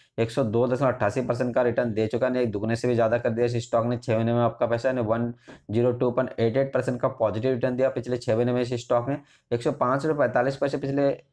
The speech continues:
आप देख सकते हो छः महीने में स्टॉक ऊपर गया। तो आप देख सकते हो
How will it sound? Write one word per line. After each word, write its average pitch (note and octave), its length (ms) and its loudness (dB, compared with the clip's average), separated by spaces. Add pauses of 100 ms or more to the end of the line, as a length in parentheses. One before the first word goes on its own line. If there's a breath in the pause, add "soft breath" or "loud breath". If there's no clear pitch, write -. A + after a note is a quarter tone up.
(140)
आप A#2 80 4
देख A#2+ 140 -2
सकते C3+ 200 -2
हो A#2+ 60 -4
छः B2+ 140 0
महीने C3 160 0
में C3 120 2
स्टॉक C3+ 240 0
ऊपर C3 220 2
गया। C3+ 140 2
तो - 120 0 (320)
आप C3 100 0
देख C#3 140 -2
सकते D#3 180 -4
हो D3+ 120 -2